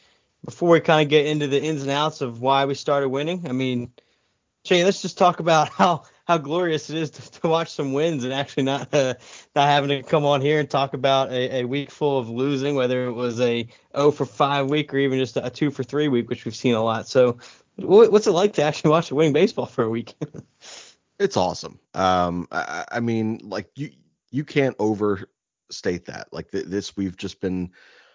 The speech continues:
Speaker 2: longing for a really, really positive week. And, and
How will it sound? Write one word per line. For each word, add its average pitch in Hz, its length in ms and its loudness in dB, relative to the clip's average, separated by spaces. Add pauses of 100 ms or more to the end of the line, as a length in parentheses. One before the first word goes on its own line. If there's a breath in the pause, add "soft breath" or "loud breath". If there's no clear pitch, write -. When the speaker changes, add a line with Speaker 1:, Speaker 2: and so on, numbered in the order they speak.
(140 soft breath)
Speaker 2:
longing 131 440 4
for 113 160 0
a 98 60 2
really, 98 340 0
really 90 220 0
positive 85 560 -4
week. 80 300 -8
And, - 120 -6
and 120 240 -2